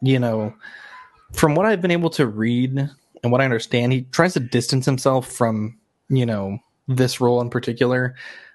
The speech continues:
Um, so maybe that could be a, a result of this, but, uh, it is definitely a bummer when, uh, the Quentin Brody looks so good. And I feel like they really won't be complete without Hooper. Uh, there was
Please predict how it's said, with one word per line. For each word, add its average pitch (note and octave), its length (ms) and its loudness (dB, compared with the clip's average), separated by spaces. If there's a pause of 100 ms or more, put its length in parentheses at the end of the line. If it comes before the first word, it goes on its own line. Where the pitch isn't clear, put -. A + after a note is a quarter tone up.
(160)
Um, A2 640 0 (300)
so C3+ 140 4
maybe C3+ 220 2
that B2 220 0
could B2 140 -4
be A2+ 260 0
a, G#2+ 160 -2
a A2 80 -2
result A2+ 360 -2
of A2 120 -6
this, A2+ 260 -2
but, A2 420 -2
uh, G#2+ 160 2
it B2+ 80 4
is F3 100 2
definitely D#3+ 340 2
a A#2+ 40 2
bummer A#2+ 400 0
when, A2+ 420 -2 (520)
uh, A2+ 160 2
the A2+ 100 -2
Quentin C3 280 2
Brody A#2+ 280 2
looks G#2+ 260 -4
so A#2+ 440 2
good. A2+ 400 0 (480)
And B2+ 80 6
I B2 60 0
feel D#3+ 120 4
like D3 120 0
they C3+ 80 2
really C3 180 2
won't A#2+ 240 0
be A#2 100 0
complete A2+ 360 -2
without G#2+ 320 -4
Hooper. - 440 -14 (640)
Uh, A2+ 580 2
there B2+ 220 4
was B2+ 160 0